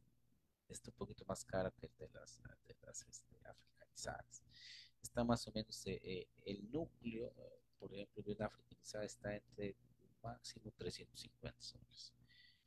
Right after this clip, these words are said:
La colmena más o menos mil, mil doscientos. Para italianas, más o menos, eh, solamente como núcleo, con abeja reina,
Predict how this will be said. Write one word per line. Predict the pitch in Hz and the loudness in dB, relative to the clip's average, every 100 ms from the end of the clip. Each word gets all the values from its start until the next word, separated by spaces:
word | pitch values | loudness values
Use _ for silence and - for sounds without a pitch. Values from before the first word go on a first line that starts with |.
| - - - - | -20 -20 -20 0
La | 90 | 0
colmena | - 95 98 107 | 6 6 6 2
más | 98 90 | 0 -4
o | - | -6
menos | 90 - | -12 -12
mil, | 92 90 | -12 -10
mil | - - | -12 -10
doscientos. | - - - - - - - - - - _ _ _ - | -4 -4 -4 -16 -20 -20 -20 -20 -20 -20 _ _ _ 10
Para | 104 | 12
italianas, | 104 104 - 107 123 123 104 101 - - - | 12 8 8 10 12 10 10 4 0 -4 4
más | 101 104 | 6 6
o | 101 | 4
menos, | 101 101 98 98 - | 4 4 4 0 0
eh, | 85 85 80 - | 0 2 0 -2
solamente | - 127 123 104 104 - | 2 4 6 6 2 -2
como | - 92 87 | -4 -4 -2
núcleo, | 104 101 - 92 - | -2 -2 -4 -10 -8
con | 76 | -2
abeja | 82 87 - 82 | 2 2 0 -4
reina, | 90 85 - - | 0 0 -2 -14